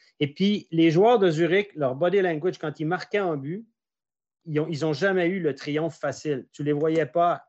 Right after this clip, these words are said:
comme ça, tu les voyais pas se lancer dans le plexi. Ils levaient les bras, ils se félicitaient, et c'est normal. Même Pedretti, quand il marque son but, « Ok, merci, un petit sourire, c'est bon. »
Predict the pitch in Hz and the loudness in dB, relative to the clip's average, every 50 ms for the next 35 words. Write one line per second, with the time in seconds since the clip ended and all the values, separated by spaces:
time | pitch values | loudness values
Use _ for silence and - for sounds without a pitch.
0 | _ - 190 208 196 - - 170 170 185 220 269 - _ _ _ _ _ 165 156 | _ -6 -6 -6 -4 -2 -2 -2 -2 -2 -4 -8 -14 _ _ _ _ _ -6 -4
1 | 160 160 151 160 165 165 165 160 151 - - 185 180 165 139 123 - - - 147 | -4 -2 0 0 0 0 0 -2 -2 -2 0 0 0 0 -2 -6 -10 -8 -6 -4
2 | 151 170 180 170 - 202 175 170 156 147 - - 156 143 - - - 170 175 214 | -4 -2 -4 -4 -4 -4 -4 -4 -6 -6 -6 -6 -6 -6 -8 -10 -8 -6 -4 -4
3 | 262 254 - _ _ _ _ _ _ - 110 113 127 165 202 208 208 175 165 156 | -6 -6 -10 _ _ _ _ _ _ -16 -6 0 2 4 4 4 4 4 4 4
4 | 160 175 190 214 196 147 - - 165 160 156 147 - - - 185 170 - - - | 4 4 4 2 -2 -6 -8 -8 -8 -6 -8 -10 -10 -6 -6 -6 -6 -6 -10 -10
5 | - 165 165 165 151 139 147 147 139 151 175 214 233 196 147 131 156 180 180 156 | -8 -6 -4 -4 -4 -4 -6 -6 -6 -4 -4 -4 -4 -6 -6 -8 -8 -6 -4 -2
6 | 175 165 165 147 156 139 - 185 - 151 131 - 151 156 151 143 - - 151 139 | 0 0 0 0 0 -2 -4 -6 -8 -8 -6 -6 -4 -6 -6 -6 -6 -6 -4 -4
7 | 127 127 143 165 147 127 - - 139 135 123 120 - - 139 127 - - - 127 | -4 -2 -2 -2 -2 -2 -4 -6 -6 -6 -6 -8 -10 -10 -10 -10 -10 -10 -8 -6
8 | 117 131 151 143 - 123 113 123 139 165 196 - | -2 0 0 0 -2 -4 -2 0 2 2 2 0